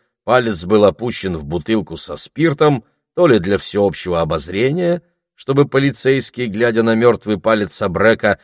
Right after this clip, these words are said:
привыкали чувствовать над ним свое живое превосходство — то ли для отчетности перед высшим начальством, как доказательство того,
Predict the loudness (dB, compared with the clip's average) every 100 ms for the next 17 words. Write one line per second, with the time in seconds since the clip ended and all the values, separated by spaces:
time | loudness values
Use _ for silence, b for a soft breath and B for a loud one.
0 | b b -2 2 2 4 2 2 -4 -6
1 | -6 -4 -2 -2 0 -2 0 -4 -4 -4
2 | -2 0 0 0 2 2 0 -2 -2 -2
3 | -2 -2 -2 -2 -2 -6 _ _ _ _
4 | 2 6 6 6 6 6 4 4 6 6
5 | 2 -4 -4 -6 -2 -2 0 0 0 -2
6 | -4 -2 0 -2 2 2 2 4 4 4
7 | b b _ -2 0 0 0 0 2 2
8 | 0 -8 -4 -6 -2 2 4 4 2